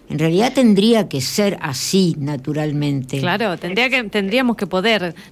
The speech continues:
Speaker 2: No, eh, no sé, Belén, eh, si tenés alguna, alguna experiencia muy cercana de ese, de ese tipo, como la, como la de Mimi.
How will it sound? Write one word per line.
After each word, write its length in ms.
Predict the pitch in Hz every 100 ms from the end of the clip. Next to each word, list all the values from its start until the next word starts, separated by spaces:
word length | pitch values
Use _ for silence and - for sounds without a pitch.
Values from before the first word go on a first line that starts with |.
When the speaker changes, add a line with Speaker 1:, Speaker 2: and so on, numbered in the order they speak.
| -
Speaker 2:
No, 140 | 196
eh, 260 | 208 - 214
no 160 | 196 196
sé, 540 | - 226 226 220 214
Belén, 580 | 202 208 220 233 240 254 - - 220
eh, 680 | - 190 185 175 170 165 170
si 240 | - - 185
tenés 340 | 180 180 190
alguna, 1080 | 220 196 180 196 190 185 175 170 160 156 156 185 - -
alguna 580 | 180 180 190 190 180 175
experiencia 1200 | 175 165 - 175 196 208 202 185 214 196 175 170
muy 180 | 180
cercana 540 | 190 202 170 190 208 233
de 80 | 180
ese, 160 | 170
de 240 | 185 165 175
ese 180 | 175
tipo, 300 | 170 202 180
como 240 | 165 160 165
la, 260 | 160 156 156
como 200 | 156 156
la 100 | 156
de 140 | 165
Mimi. 360 | 165 196 220